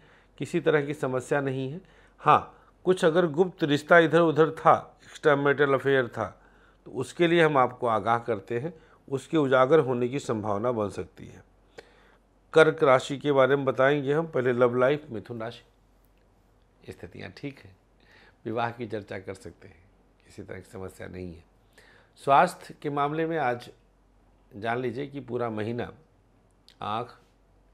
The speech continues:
किडनी, लीवर की प्रॉब्लम हो सकती है। क्या उपाय करना है बताएंगे।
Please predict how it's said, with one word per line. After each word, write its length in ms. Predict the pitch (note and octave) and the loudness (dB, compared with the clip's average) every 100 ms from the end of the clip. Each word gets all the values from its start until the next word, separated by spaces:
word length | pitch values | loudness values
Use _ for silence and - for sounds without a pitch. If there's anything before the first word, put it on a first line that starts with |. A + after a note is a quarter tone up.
| _ | _
किडनी, 380 | C3 B2 A2+ F2+ - _ _ _ _ _ _ | -10 -8 -10 -12 -18 _ _ _ _ _ _
लीवर 300 | A2+ C#3+ C#3+ | -6 -2 -2
की 120 | A2+ G#2 | -4 -8
प्रॉब्लम 400 | F#2+ F2 G#2 A2+ | -8 -8 -6 -8
हो 140 | F#2 | -8
सकती 340 | - D#2+ - | -14 -20 -20
है। 120 | A2 - _ _ _ _ _ _ | -20 -20 _ _ _ _ _ _
क्या 120 | C3+ C#3 | 4 4
उपाय 280 | C#3 C#3 C#3 | 4 2 2
करना 320 | C#3 C3+ C#3 | -2 -4 -6
है 140 | C#3 - | -6 -14
बताएंगे। 500 | C3 A2 B2 C#3 C3+ | -8 -4 -2 -2 -6